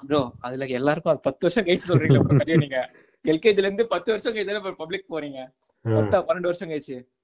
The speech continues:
Speaker 2: ம், இல்ல, இல்ல ப்ரோ, அது ஏதோ ஒரு ஃபார்ம் ஃபில் பண்றதுக்காக எங்க ஸ்கூல்ல மட்டும் அப்படி நடக்குதுன்னு என்னமோ தெரியல.
Speaker 1: ம். ஆமா ப்ரோ, பப்ளிக்ல அது ஃபார்மாலிட்டிஸ் கண்டிப்பா இருக்கும். நான்
Speaker 2: ம்.
Speaker 1: வே-, அவங்க வேற ஏதோ கேட்கல, வேற ஏதோ கேட்டு உங்களை கஷ்டப்படுத்தல ப்ரோ.
Speaker 2: ம்,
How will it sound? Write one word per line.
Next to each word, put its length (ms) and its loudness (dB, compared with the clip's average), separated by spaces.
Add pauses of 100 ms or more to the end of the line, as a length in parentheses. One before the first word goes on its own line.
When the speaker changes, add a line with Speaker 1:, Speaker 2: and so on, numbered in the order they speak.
(360)
Speaker 2:
ம், 240 4
இல்ல, 160 8
இல்ல 140 10
ப்ரோ, 240 8
அது 200 6
ஏதோ 140 6
ஒரு 220 8
ஃபார்ம் 280 6
ஃபில் 160 6
பண்றதுக்காக 380 8
எங்க 160 10
ஸ்கூல்ல 340 8
மட்டும் 220 8
அப்படி 120 6
நடக்குதுன்னு 220 4
என்னமோ 220 4
தெரியல. 320 -2 (520)
Speaker 1:
ம். 340 -14 (1000)
ஆமா 200 0
ப்ரோ, 180 -2 (100)
பப்ளிக்ல 300 2
அது 160 4
ஃபார்மாலிட்டிஸ் 340 -4
கண்டிப்பா 340 -8
இருக்கும். 380 -10
நான் 180 -4
Speaker 2:
ம். 180 4 (400)
Speaker 1:
வே-, 120 0
அவங்க 220 -4
வேற 180 4
ஏதோ 120 -2
கேட்கல, 460 -6
வேற 180 -4
ஏதோ 120 -6
கேட்டு 220 -6
உங்களை 100 -8
கஷ்டப்படுத்தல 580 -8
ப்ரோ. 320 -10 (200)
Speaker 2:
ம், 220 4